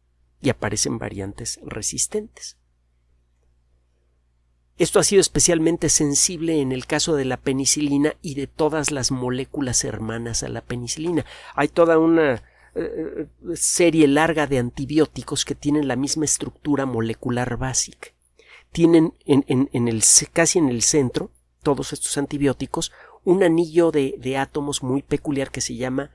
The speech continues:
anillo beta-lactam. A todos estos antibióticos se les conoce como beta-lactámicos.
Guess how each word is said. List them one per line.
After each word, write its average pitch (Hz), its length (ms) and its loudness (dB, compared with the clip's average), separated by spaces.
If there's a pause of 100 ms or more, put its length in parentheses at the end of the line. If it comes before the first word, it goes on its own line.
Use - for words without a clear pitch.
(200)
anillo 131 460 0
beta-lactam. 123 1080 -6 (1120)
A 117 100 -4
todos 139 300 0
estos - 220 -6
antibióticos 147 560 -2
se 143 80 -6
les 123 140 -6
conoce 113 280 -4
como 107 260 -6
beta-lactámicos. 113 1500 -4